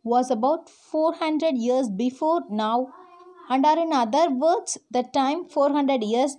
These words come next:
ago. For our convenience, we divide time in different ways. Often we use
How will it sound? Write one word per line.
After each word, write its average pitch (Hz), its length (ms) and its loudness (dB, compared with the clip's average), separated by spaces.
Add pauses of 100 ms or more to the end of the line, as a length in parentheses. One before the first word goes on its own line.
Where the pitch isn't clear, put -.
ago. 196 400 -4 (320)
For - 160 -2
our 262 320 2
convenience, 330 800 -2 (140)
we 247 160 -4
divide 277 400 0
time 311 260 0
in 311 140 0
different 302 420 -2
ways. 175 320 -4 (320)
Often 294 440 -2
we 320 80 0
use 302 520 0